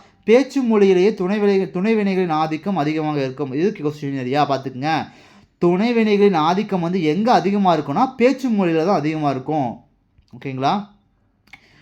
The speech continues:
ஒரு பாக்ஸ் ஒண்ணு கொடுத்துருக்காங்க பாருங்க. தற்கால தமிழில், தற்கால தமிழில் ஆம், ஆயிற்று, இடு, ஒளி, காட்டு, கூடும், கூடாது, கொடு, கொண்டிரு, கொள், செய், தள்ளு, தா, தொலை, பாடு, பார் இதெல்லாம் வந்து பார்த்தீங்கன்னா, இது போன்ற,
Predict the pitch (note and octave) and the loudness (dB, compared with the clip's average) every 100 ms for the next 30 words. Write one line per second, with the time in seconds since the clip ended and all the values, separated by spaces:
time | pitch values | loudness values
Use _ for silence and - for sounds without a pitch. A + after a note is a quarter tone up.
0 | _ D3+ D3+ G3 G#3+ G#3+ F#3+ F#3 F3+ E3+ | _ -4 2 2 2 0 0 2 0 0
1 | E3+ F#3 F#3 F3 E3+ A#3+ B3 A3+ F#3+ F#3+ | 0 0 0 -2 0 2 2 2 2 4
2 | F#3 B2+ C#3+ D3 D3 F3 G3 G#3 D#3+ E3+ | 2 2 -2 -2 2 4 4 0 -2 0
3 | F3 D3 E3 E3+ D#3 E3 D3+ E3+ F3+ D3+ | 2 2 2 2 0 0 -2 0 0 2
4 | D3+ F3 E3+ D3 D#3 F3 D#3+ D3+ D3+ F3+ | 2 2 2 2 2 0 2 0 2 -2
5 | F3 D3+ D#3 E3+ F3+ D3+ D#3 D3+ C#3+ F#3 | -2 -2 0 0 -2 -2 2 2 2 0
6 | D3 D3 D#3+ E3+ D3 D3+ D3+ E3+ E3+ D3 | 0 2 2 0 -2 0 0 -2 0 0
7 | E3 F#3 - D3+ E3 - C#3 D3 D3+ G#3 | 2 0 0 -2 -2 -2 0 2 2 0
8 | A3 - - - - D3+ F3+ F#3+ D#3+ D#3 | -4 -16 -20 -8 2 6 6 4 2 2
9 | F3 F#3 D#3 D3 D3 D3 F#3+ F#3+ D#3 D#3+ | 2 0 4 4 4 2 0 0 4 4
10 | D#3+ C3+ C#3+ D#3 F#3+ E3+ F3 E3+ D3 C#3+ | 4 2 -2 2 2 2 -2 -4 -4 -4
11 | C3 D#3 F#3 D3 D3 D#3+ F#3+ E3 C#3+ G#3+ | -2 -2 0 0 -2 -2 -2 0 2 2
12 | B3+ | 0